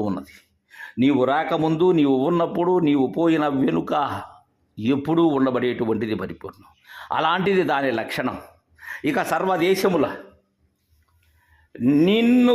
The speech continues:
కేంద్రముగా చేసుకుని ఉండబడేటువంటి ప్రదేశము ఏదైతే ఉన్నదో, ఈ ఆవరణము ఏదైతే ఉన్నదో, ఈ ఆవరణములన్నిటిలోనూ ఉన్నది పరిపూర్ణమే. ఈ ఆవరణము మితి కలిగినటువంటిది.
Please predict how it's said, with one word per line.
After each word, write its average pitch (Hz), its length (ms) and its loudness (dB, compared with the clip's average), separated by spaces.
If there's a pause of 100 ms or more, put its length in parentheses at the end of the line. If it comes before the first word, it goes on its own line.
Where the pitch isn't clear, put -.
(140)
కేంద్రముగా 208 580 2 (140)
చేసుకుని 190 460 2 (100)
ఉండబడేటువంటి 185 760 0
ప్రదేశము 170 480 0 (120)
ఏదైతే 170 340 0 (100)
ఉన్నదో, 151 300 0 (540)
ఈ - 20 2 (160)
ఆవరణము 202 400 0 (140)
ఏదైతే 185 340 0 (100)
ఉన్నదో, 143 240 0 (460)
ఈ - 20 0 (300)
ఆవరణములన్నిటిలోనూ 156 1800 2 (220)
ఉన్నది 175 300 0 (100)
పరిపూర్ణమే. 120 720 -2 (1400)
ఈ - 20 2 (240)
ఆవరణము 220 500 0
మితి 185 220 -2
కలిగినటువంటిది. 202 800 0